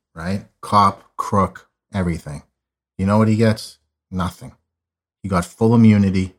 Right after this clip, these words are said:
and he was placed in the witness protection program. Nobody's seen him since. I know authorities have to work with unsavory people, and they needed somebody to point the finger at everybody else. And I'm grown up enough to know that I guess this had to happen, but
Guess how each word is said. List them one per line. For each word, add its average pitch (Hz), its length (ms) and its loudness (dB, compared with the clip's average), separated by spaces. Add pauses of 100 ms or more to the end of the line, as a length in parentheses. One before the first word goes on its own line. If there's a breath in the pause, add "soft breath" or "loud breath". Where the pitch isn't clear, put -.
(100)
and 85 80 -8
he 82 60 -6
was 82 120 -12
placed 90 380 -8
in 80 120 -12
the 78 60 -14
witness 90 340 -8
protection - 500 -14
program. 78 540 -14 (340)
Nobody's 78 460 -12
seen 78 240 -12
him 73 180 -18
since. - 480 -16 (1700)
I 104 80 -6
know 117 200 4
authorities 104 540 2
have 104 260 0
to 95 80 -6
work 95 360 0
with 87 160 -6
unsavory 101 640 0
people, 90 440 -6
and 85 100 -2
they 85 100 -4
needed 95 380 -2
somebody 87 460 -2
to 78 60 -8
point 90 300 -8
the 85 80 -12
finger 87 340 -6
at 78 80 -8
everybody 78 480 -12
else. - 380 -14 (520)
And 110 120 4
I'm 104 140 4
grown 113 240 4
up 104 160 2
enough 87 320 -2
to - 100 -12
know 87 340 -2
that 80 360 -8 (500)
I 87 80 -8
guess 98 260 -2
this - 200 -6
had 87 260 -4
to 78 60 -12
happen, 78 540 -10
but 76 340 -16